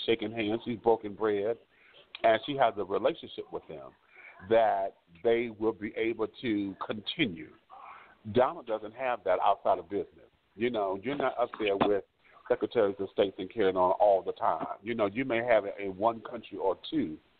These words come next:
but no, not across the world like that. And I just do not trust him because he's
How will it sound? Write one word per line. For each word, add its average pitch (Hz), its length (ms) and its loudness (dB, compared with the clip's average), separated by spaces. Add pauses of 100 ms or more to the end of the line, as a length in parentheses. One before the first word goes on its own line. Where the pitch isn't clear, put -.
(420)
but 104 300 4
no, 117 240 -8
not 123 200 -6
across 110 360 -2
the 101 60 -8
world 95 380 -2
like 78 220 -4
that. 58 300 -6 (560)
And 104 460 4 (200)
I 104 180 6 (140)
just 120 180 4 (100)
do 117 120 -4
not 110 200 -2 (140)
trust 143 220 0 (240)
him 98 360 -4 (480)
because 110 380 4
he's 120 160 -6